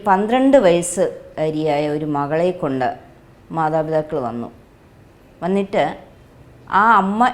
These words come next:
എന്നോട് പറയുന്നത്, മകള് ഒ-, ഒരു, ഒരു പാഠം പഠിക്കാൻ പറഞ്ഞാൽ അവൾ നല്ലോണം പഠിച്ചുകൊണ്ടിരുന്ന കുട്ടിയാണ്, ഇപ്പോൾ ഒരു പാ-, ഒന്നും പഠിക്കുന്നില്ല, ബുക്ക് തുറന്ന് വെക്കും,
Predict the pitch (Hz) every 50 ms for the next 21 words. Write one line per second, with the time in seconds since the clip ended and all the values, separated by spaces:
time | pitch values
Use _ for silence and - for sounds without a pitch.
0 | - 165 180 175 175 175 175 180 175 185 160 147 139 139 143 147 147 151 151 131
1 | 107 - - - - - _ _ _ - _ - - - _ - - _ - -
2 | - _ _ _ - 180 185 185 180 180 202 202 202 214 233 - - - - -
3 | - _ - _ - 170 180 180 170 165 165 165 160 - - - 196 208 247 247
4 | 233 226 220 - - - - - 180 202 208 220 208 - 208 190 190 196 196 -
5 | 247 254 240 220 190 190 180 208 214 214 220 208 196 185 185 185 185 185 185 180
6 | 175 175 185 180 175 165 156 160 170 185 208 226 240 254 262 254 254 247 240 196
7 | 165 165 170 - 226 233 233 240 226 202 190 196 196 175 165 156 - 165 165 160
8 | 151 147 147 151 131 - - 156 156 156 147 143 147 160 170 240 254 226 202 180
9 | - - 151 156 160 170 190 220 262 269 233 175 156 165 185 180 185 208 208 202
10 | 190 165 165 160 160 160 160 165 170 170 - - 277 240 233 190 185 190 196 202
11 | 190 175 165 165 - 185 185 185 185